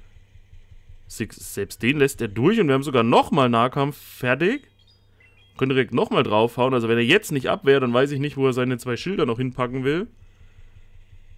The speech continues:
Jetzt hat er abgewehrt. Kriegen wir vielleicht nochmal Nahkampf voll. Wir haben, wir haben auch noch zwei Schilder. Also wir sind übelst im Vorteil. Wir können das eigentlich gar nicht verlieren.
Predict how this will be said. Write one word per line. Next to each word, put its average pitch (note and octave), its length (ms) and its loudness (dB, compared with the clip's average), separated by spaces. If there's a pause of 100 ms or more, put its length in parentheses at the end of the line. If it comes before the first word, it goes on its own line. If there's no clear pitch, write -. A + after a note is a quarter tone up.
Jetzt C3 240 0
hat D#3 100 4
er A#2+ 120 4
abgewehrt. B2+ 720 2 (1500)
Kriegen F#3+ 180 0
wir G#3 80 4
vielleicht D3 380 4
nochmal D3 640 2 (1400)
Nahkampf B2+ 580 0
voll. C3+ 340 4
Wir D3 80 2
haben, A#2+ 220 0
wir G#2 100 -6
haben G#2 100 -8
auch C#3 180 -2
noch C#3+ 140 -2
zwei G2+ 260 -6
Schilder. A#2 460 0
Also A2 180 -6
wir G#2+ 80 -10
sind A2 280 -10
übelst G3+ 500 2
im D3+ 120 -2
Vorteil. C#3 720 0 (1300)
Wir G#2+ 100 -12
können D#3 180 2
das C#3 120 2
eigentlich B2 260 0
gar B2+ 160 2
nicht A#2 120 -6
verlieren. A2+ 460 -2